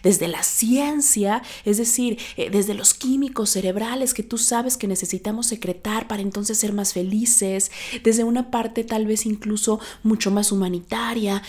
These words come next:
porque hay elementos importantísimos que, que, que pudiéramos retomar al hablar de felicidad y al poder incluso querer ser más felices, al querer motivar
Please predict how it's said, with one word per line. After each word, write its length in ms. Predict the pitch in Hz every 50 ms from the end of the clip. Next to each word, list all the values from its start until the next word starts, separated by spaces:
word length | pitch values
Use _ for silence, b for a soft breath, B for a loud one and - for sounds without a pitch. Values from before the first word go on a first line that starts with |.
| B B
porque 240 | - 202 190 196 214
hay 140 | 208 220 233
elementos 560 | 233 226 220 208 202 202 202 - 220 - -
importantísimos 1400 | 233 226 220 226 240 240 240 240 240 233 240 240 247 247 - - 311 330 320 - - 302 254 214 185 170 - - B B B B B B B
que, 200 | - 220 208 -
que, 300 | - - 226 208 202 -
que 180 | - - 202 202
pudiéramos 720 | 208 - 220 208 233 240 254 277 277 285 277 262 233 202
retomar 600 | 190 190 190 - 185 190 190 190 196 202 233 262 B B B B B B -
al 240 | - 214 220 220 220
hablar 640 | 220 214 220 214 220 220 220 233 247 247 - - - -
de 140 | - 202 262
felicidad 760 | 269 269 311 277 247 - - 190 185 190 185 185 190 208 - B B B B B B
y 140 | 220 220 214
al 180 | 214 226 220
poder 320 | 226 - 214 214 220 226 254
incluso 960 | 262 269 269 262 - - - 233 233 233 226 - - - 226 233 226 - -
querer 520 | - 208 196 196 202 202 214 233 220 - - -
ser 340 | - - - 247 226 240
más 260 | 226 220 220 214 - -
felices, 520 | 190 185 190 196 196 196 - 175 175 -
al 160 | 180 180 -
querer 360 | - 202 202 208 214 233 240 B B B B B -
motivar 800 | 220 214 220 220 - - 226 220 220 240 247 240 233 226 226